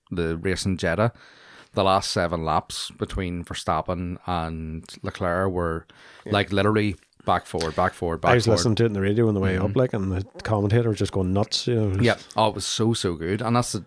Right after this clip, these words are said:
Speaker 1: I texted a few people. I'd actually text, um, Robin from Alpine, who we had on. I was like, "What do you think of that?" And he was like, "Great to see actual racing, the
Speaker 2: Mm-hmm.
Speaker 1: proper wheel-to-wheel stuff."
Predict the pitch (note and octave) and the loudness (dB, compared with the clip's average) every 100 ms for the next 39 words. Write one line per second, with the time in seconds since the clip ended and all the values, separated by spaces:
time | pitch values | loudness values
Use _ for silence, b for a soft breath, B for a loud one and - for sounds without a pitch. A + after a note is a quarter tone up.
0 | - B2 A#2+ F#2+ - G#2 F#2 F#2 A2+ A#2 | 0 0 2 -2 -2 -6 -6 -4 0 2
1 | G2+ A2 G#2 F2 E2+ - - - E2 E2 | 4 2 -2 -2 -2 -4 -8 -2 0 0
2 | D#2+ D#2+ D#2+ E2+ - _ _ - - - | -2 -4 -8 -12 -16 _ _ -20 -20 -14
3 | - F#2+ F#2+ A#2 A#2 - F#2+ E2+ E2 F2 | 0 2 2 0 -4 -4 -2 -2 -4 -4
4 | G#2 G#2 B2+ C3 B2+ B2+ C3+ B2+ C3+ C#3 | -2 0 2 2 2 2 2 2 4 2
5 | C#3 B B B - G2 G#2 F#2 F#2 G2 | 0 B B B -4 -2 0 0 0 -2
6 | F#2 F2 E2+ G2 G#2+ F2+ F2+ F2 - G2+ | -2 0 0 2 0 0 -4 -6 -4 -2
7 | G2+ F2+ - F2 F#2 E2+ E2+ - F2+ E2+ | -2 -2 -4 -4 -2 -2 -2 -2 0 -2
8 | F2 - B2 A#2 A#2 G2+ G2 F#2+ F#2 A2 | -2 2 2 4 4 4 4 2 -4 -2
9 | F#2+ F#2+ F#2 F2 G2 G2 A#2+ A#2 | -2 0 -2 -2 -4 -2 -2 -4